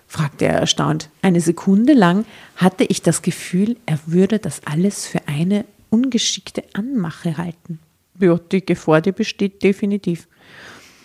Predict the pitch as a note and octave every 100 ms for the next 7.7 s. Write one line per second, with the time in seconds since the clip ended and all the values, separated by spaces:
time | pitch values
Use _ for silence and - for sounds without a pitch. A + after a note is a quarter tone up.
0 | _ _ _ - F#3 - F3+ G#3+ D4 -
1 | D#3 D#3 - - _ - E3+ E3 D#3 E3+
2 | F#3 E3 B3+ F3 G#3+ B3+ B3 E3+ D#3+ D#3
3 | D#3+ - - D#3+ E3+ D#3 - _ F3+ E3+
4 | G#3 G3 G3 A#3 C#4 F4 E4+ D4+ - F3
5 | - F#3 F#3+ F#3+ - - - - - -
6 | F#3 F#3+ - G#3+ B3 E4+ F#4 G#3 G#3 A3
7 | - F3+ - - - F3+